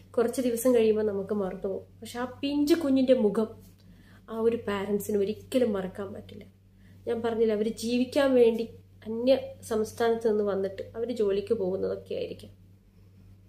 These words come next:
മക്കളെ ഒരു പക്ഷേ വീട്ടിൽ തനിച്ചാക്കി ജോലിക്ക് പോവേണ്ടി വരുന്ന അവസ്ഥയുണ്ടാവാം,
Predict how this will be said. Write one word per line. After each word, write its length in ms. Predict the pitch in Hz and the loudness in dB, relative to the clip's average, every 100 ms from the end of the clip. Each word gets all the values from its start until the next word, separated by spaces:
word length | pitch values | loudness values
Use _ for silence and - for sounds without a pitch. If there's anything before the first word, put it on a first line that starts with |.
| - - - - | -20 -20 -20 -6
മക്കളെ 320 | 220 220 233 220 | -4 0 4 4
ഒരു 80 | |
പക്ഷേ 240 | 214 208 226 | 4 2 4
വീട്ടിൽ 280 | 214 214 214 | 4 2 2
തനിച്ചാക്കി 400 | 208 208 220 214 | 2 2 0 -2
ജോലിക്ക് 360 | 214 214 208 226 | 4 4 4 2
പോവേണ്ടി 400 | 220 208 208 220 | 2 4 4 4
വരുന്ന 240 | 214 208 | 4 4
അവസ്ഥയുണ്ടാവാം, 840 | 208 214 - 247 226 208 190 185 | 0 -2 4 6 6 2 -4 -8